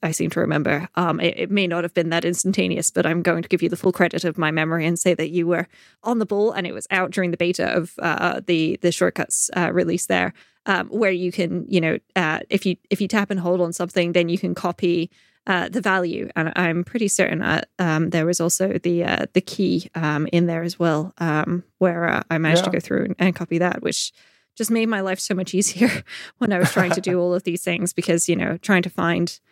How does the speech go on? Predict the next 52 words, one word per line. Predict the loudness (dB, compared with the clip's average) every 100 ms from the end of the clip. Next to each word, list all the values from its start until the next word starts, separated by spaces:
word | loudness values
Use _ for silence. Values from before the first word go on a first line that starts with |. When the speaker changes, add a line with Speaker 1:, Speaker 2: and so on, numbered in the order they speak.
| _ _ -4
Speaker 1:
um, | 0 0 -2 -6 _ _
you | 2 2
know, | 0 -6 -8
what, | -6 -4 0 2 2
what | 2 -2 -2 -2
something's | -6 -2 -2 -2
called, | 0 0 0 -2
it's, | -4
it's | -2 -6
very | -2 -2
easy. | -2 -2 0 0
You, | -2 -6 -2
you | 0
might | 2 0
think, | -2 -4 2
"Oh, | 2
developers, | 2 0 -2 0 0
they | 2
know | 0
what | 0
they're | 0
doing." | 2 0 0 -8 _ _
Uh, | -4 -2
yes, | 0 -2 -2
but | -2 -2 -2
I | -2
can't | 0 0 0
necessarily | -2 0 0 0
type. | -2 -2 -4 -4 -18 _ _ _
Um, | -2 0 -2 -2
and | 0
just | 0
because | 0 -2 0
I |
saw | 0 2 2
the |
word | 2 0 -2
cats | -2 -2 -4
does | -4 0
not | 0 0
mean | 0 0
that | 0
my | 0
brain | 0 0
is | 0 -2
not | 0
going | 0 -2
to |
substitute | 0 -2 -2 -4 -2
the | 0
word | -2 0
dogs | -2 -2 -4 -8